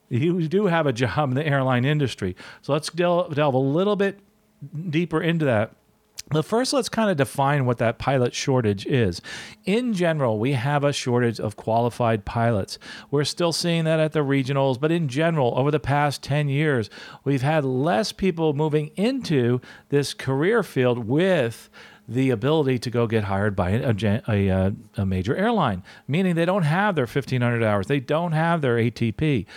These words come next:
Are there people getting into this? Yeah, of course. But they need to get their fifteen hundred hours so they can get hired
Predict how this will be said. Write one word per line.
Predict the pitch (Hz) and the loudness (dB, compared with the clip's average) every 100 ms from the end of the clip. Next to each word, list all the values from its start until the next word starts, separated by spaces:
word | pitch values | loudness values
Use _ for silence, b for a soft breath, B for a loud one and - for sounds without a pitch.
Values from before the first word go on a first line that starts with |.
| B B - | B B -2
Are | 143 | 0
there | 175 | 0
people | - 175 170 | 0 0 0
getting | 135 147 135 | 0 0 2
into | 151 156 175 | 0 0 0
this? | 185 156 | 0 0
Yeah, | 180 226 | 0 2
of | 123 - | 0 -2
course. | 202 202 110 - B B B | -2 0 0 -6 B B B
But | 143 147 | -4 -2
they | 156 | -2
need | 139 156 165 | 0 0 0
to | 143 135 | 2 0
get | 131 - | 0 2
their | 120 | 0
fifteen | 117 117 120 - 143 | 0 -2 -4 -2 0
hundred | 120 117 107 | 0 0 0
hours | 95 95 95 | 0 0 -2
so | 110 107 | -2 0
they | |
can | 117 131 | 0 -2
get | 117 117 | -2 -2
hired | 92 90 95 | -2 -2 -2